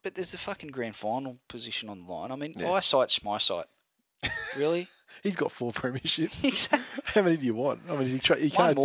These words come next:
Speaker 1: more.
Speaker 2: can't beat Lazo.
Speaker 1: One more.
Speaker 2: So what's he do-, <laughs>
Speaker 1: And it's not about what Lockie wants.
Speaker 2: <laughs>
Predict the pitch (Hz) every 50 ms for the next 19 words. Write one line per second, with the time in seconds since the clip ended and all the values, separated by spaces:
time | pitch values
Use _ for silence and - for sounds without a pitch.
0 | 143 139 131 175 165 135 - 135 120 107 110 123 139 135 117 92 101 - - -
1 | 131 131 131 123 113 104 101 104 104 - - 175 165 165 156 - - - - -
2 | - - - 807 831 807 - - _ - - 196 - - 185 - - 180 - -
3 | 151 - - - _ _ _ _ _ _ _ _ - - 185 196 - - 269 311
4 | 262 170 143 151 143 - - 110 101 101 - - - 90 92 117 143 - - -
5 | _ _ _ -